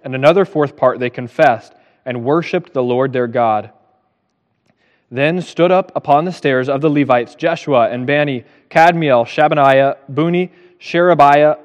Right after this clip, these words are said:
Bani, and Shaniah, and cried with a loud voice unto the Lord their God.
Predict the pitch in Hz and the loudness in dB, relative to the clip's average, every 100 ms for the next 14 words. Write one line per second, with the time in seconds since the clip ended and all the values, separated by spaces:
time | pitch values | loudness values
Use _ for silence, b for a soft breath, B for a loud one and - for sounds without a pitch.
0 | _ 131 139 147 151 160 135 131 - 147 | _ -6 -2 -2 -2 -6 -8 -10 -8 -4
1 | 151 165 127 131 - 135 131 - 143 160 | 0 2 2 0 -4 -10 -10 0 2 4
2 | 180 147 127 131 143 156 135 131 127 127 | 2 0 2 4 4 2 0 -2 -2 -8
3 | 120 120 131 139 135 127 123 107 104 | -6 -4 -2 -2 -2 2 2 2 -4